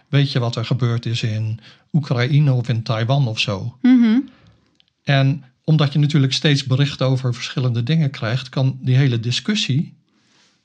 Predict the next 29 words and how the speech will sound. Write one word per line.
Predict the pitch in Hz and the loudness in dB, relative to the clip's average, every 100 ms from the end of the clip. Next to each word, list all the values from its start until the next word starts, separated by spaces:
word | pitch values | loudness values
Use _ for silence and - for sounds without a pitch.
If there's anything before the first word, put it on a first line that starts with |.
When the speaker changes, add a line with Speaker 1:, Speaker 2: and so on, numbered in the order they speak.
| _ | _
Speaker 1:
hè, | - 143 | -4 -2
wat | 151 143 | -2 -2
jij | 110 | -4
zo | 117 113 | -2 -2
binnenkrijgt, | 131 139 123 104 117 - | 0 0 -2 -4 -4 -2
heel | 135 | -2
erg | 117 110 120 - - _ _ _ _ _ | -2 -6 -6 -10 -18 _ _ _ _ _
gefragmenteerd | - - 131 - 131 - 107 - 131 135 | -20 -6 -6 -2 -4 -2 -4 0 0 0
lijken | 139 127 131 127 160 - | 0 0 0 -2 -4 -6
en | - 135 113 | -2 -2 0
ook | 123 - - _ _ _ | -4 -8 -20 _ _ _
versneld. | _ 123 - 156 98 - 104 | _ -6 0 0 0 -4 -6
Dus | 120 - | -4 -4
de | |
ene | 107 127 120 113 | -2 0 0 -4
dag | 110 117 | -4 -6
gaat | - 117 | -4 -6
het | 127 | -6
over | 110 113 110 104 98 _ _ _ | -6 -6 -6 -10 -12 _ _ _
Prins | - 127 123 - | -4 -2 0 0
Harry | 127 131 127 131 | 0 2 2 0
en | 131 | 0
dan | 120 117 | -2 -2
de | 113 | -2
volgende | 135 123 127 | -2 -2 -2
dag | 113 113 - | -2 -4 -4
gaat | 117 117 | -6 -6
het | 127 | -6
over | 120 117 117 113 | -4 -4 -6 -8